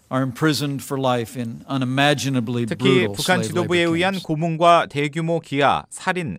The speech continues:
Speaker 2: 강제 낙태와 대규모의 노예 노동은 북한 정권이 칠십 년 넘게 권력을 유지해온 수단이었다고 지적했습니다.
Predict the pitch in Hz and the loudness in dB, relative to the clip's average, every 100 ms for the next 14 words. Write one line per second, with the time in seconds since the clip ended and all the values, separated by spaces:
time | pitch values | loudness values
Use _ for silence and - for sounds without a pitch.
0 | - - 135 147 170 151 151 147 147 85 | -6 -2 -2 0 0 0 -2 0 2 2
1 | - _ _ 143 143 147 160 160 160 131 | -2 _ _ -2 -2 -2 -2 0 0 0
2 | 127 151 165 151 139 147 147 175 78 - | -2 0 0 0 -2 -2 -4 -6 -8 -12
3 | _ _ 131 165 156 156 156 156 120 85 | _ _ -4 0 0 -2 -2 -2 -2 -6
4 | - 226 208 208 202 196 170 160 156 175 | -8 -8 -8 -6 -2 -2 0 -2 -2 -2
5 | 165 - - 135 160 165 156 143 135 147 | -2 -2 -4 0 2 0 0 -4 -4 -4
6 | 139 170 139 - - 190 170 143 127 107 | -4 -4 -8 -8 -4 -2 -2 -4 -4 -6
7 | 101 101 98 98 - 87 87 | -6 -8 -8 -8 -10 -6 -6